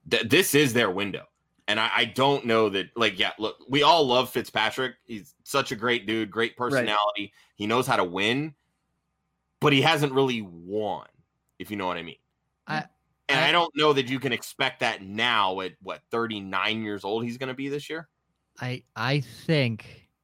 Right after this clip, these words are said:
Speaker 3: that Fitzpatrick in a lot of his situations have been, has been relied on. And I'm not saying Fitzpatrick by any means is gonna go on and win a Super Bowl here, but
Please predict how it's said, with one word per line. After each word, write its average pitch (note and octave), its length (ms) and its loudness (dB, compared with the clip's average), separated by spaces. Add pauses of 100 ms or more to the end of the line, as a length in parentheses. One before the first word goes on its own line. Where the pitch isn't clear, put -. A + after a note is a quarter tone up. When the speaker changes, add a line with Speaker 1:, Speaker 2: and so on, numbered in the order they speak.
(460)
Speaker 3:
that A#2+ 160 -2
Fitzpatrick C3 800 -4
in B2 80 -8
a A#2 60 -4
lot A#2 220 -2
of A#2 60 -4
his A#2+ 120 -4
situations B2+ 560 -6
have G#2+ 100 -8
been, A2+ 240 -6
has A#2+ 240 -8
been A2+ 220 -4
relied A2+ 600 -2
on. G2+ 480 -6 (340)
And C3+ 80 -4
I'm C#3+ 60 0
not D3+ 220 2
saying C3 180 -2
Fitzpatrick A2 540 -8
by G#2+ 160 -6
any G#2+ 120 -8
means G2+ 220 -10
is G#2 120 -18
gonna G#2+ 160 -10
go G#2 180 -10
on G2+ 140 -10
and G2+ 160 -16
win A2 160 -6
a G2+ 60 -10
Super B2 280 -10
Bowl G2+ 200 -10
here, G2 260 -10
but G2 280 -8